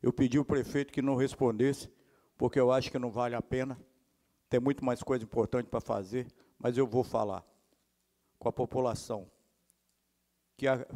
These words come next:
não passa de uma grande mentira o que tá sendo falado naquele vídeo ali.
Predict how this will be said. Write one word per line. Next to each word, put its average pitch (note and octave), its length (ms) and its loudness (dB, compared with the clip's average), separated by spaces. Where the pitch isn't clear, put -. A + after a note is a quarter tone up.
não C#3 140 -4
passa D3+ 320 -2
de C#3 80 -4
uma C#3 120 2
grande D3+ 260 -2
mentira C#3+ 580 0
o F#2 60 -12
que - 80 -20
tá B2+ 100 -2
sendo B2 240 -6
falado A#2 400 -2
naquele B2 320 -6
vídeo A#2 320 -6
ali. F#2 220 -12